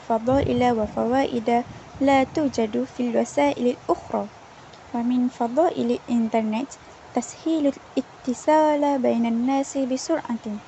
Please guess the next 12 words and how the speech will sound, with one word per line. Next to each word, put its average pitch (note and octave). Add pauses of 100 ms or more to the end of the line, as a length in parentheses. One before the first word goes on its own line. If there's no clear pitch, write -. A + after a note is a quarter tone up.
(400)
يستطيع B3
الناس A#3
المراسلة B3
بينهم A#3 (340)
بالإنترنت B3 (120)
بسهولة. B3+ (720)
بالإنترنت C4+ (200)
أيضًا A3 (400)
يبحث B3
الناس B3+ (460)
عن A3+
المعلومات C4+